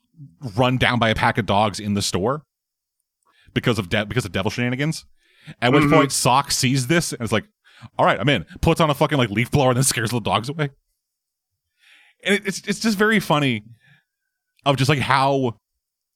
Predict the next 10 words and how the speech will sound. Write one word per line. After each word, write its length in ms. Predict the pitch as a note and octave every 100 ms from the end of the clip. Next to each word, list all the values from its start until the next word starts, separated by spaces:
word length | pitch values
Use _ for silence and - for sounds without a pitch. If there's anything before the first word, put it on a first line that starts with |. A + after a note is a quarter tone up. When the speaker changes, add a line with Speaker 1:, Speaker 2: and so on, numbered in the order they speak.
| _
Speaker 1:
entirely, 1000 | D3+ D3+ C3 - D3 D3+ D#3 D3+ C#3+ B2+ G#2+ _ _ _ _ -
like, 220 | A#2 A2 G2+ _ _ _ _
like, 160 | B2 G#2+
late 300 | A2+ C#3 -
two 160 | D#3
thousands 500 | B2+ C3+ C3 A#2+ A#2
slacker 440 | - A2+ G2+ A2 B2
this 160 | B2
guy 180 | - B2
is. 380 | B2 B2 A2+ G2+